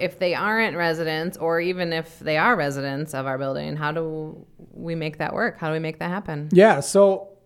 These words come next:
Speaker 2: if you went to our website, odom rehab dot com, it's O D O M rehab dot com, uh, there is a Contact Us tab on that page. Uh, our phone number is on there as well,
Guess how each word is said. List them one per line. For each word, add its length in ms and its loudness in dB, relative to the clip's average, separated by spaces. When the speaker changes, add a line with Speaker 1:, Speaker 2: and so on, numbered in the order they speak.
Speaker 2:
if 200 0
you 200 2
went 180 6
to 80 6
our 140 12
website, 560 6
odom 320 6
rehab 420 0
dot 240 -6
com, 300 -4
it's 220 -10
O 180 2
D 320 0
O 160 2
M 420 0
rehab 500 -6
dot 220 -12
com, 320 -14
uh, 160 -14
there 220 2
is 120 4
a 60 0
Contact 560 0
Us 340 -2
tab 380 6
on 120 2
that 200 -2
page. 460 2
Uh, 120 -4
our 300 -2
phone 240 0
number 240 2
is 140 2
on 200 0
there 180 2
as 120 -2
well, 500 0